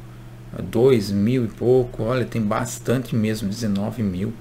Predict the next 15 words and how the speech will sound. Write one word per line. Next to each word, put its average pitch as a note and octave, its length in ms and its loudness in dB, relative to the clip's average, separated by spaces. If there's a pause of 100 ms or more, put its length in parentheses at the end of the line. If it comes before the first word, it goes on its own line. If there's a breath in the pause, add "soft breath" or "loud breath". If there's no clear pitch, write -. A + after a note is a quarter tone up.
(400 loud breath)
Então - 140 -4
tem E3+ 100 2
bastante E3+ 600 2
visualizações E3 840 2
mesmo C3 640 2
nos A#2+ 180 0
produtos G#2+ 560 -2
aqui. A#2+ 240 -2
Vale E2+ 280 -2
a A#2 40 -4
pena, A2+ 340 -4
hein, A2 80 -4
pessoal? B2+ 400 -2 (480 loud breath)
O - 80 -4
pessoal B2 480 0